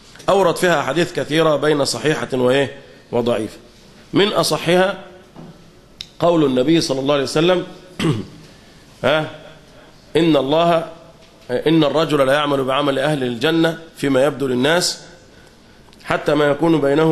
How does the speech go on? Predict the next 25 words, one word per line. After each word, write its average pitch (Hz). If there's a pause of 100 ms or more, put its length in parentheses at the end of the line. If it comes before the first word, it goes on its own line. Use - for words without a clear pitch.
وبينها 139
إلا 139
ذراع 143 (420)
فيسبق 147
عليه 139
الكتاب 147
فيعمل 147
بعمل 139
أهل 143
النار 135
فيدخلها. 113 (800)
وإن 165
الرجل، 151 (680)
وإن 151
الرجل 151
لا 139
يعمل 143
بعمل 147
أهل 147
النار"، 135 (440)
آه، 120 (140)
إحنا 120
قلنا 151
إيه 151
الأولانية؟ 131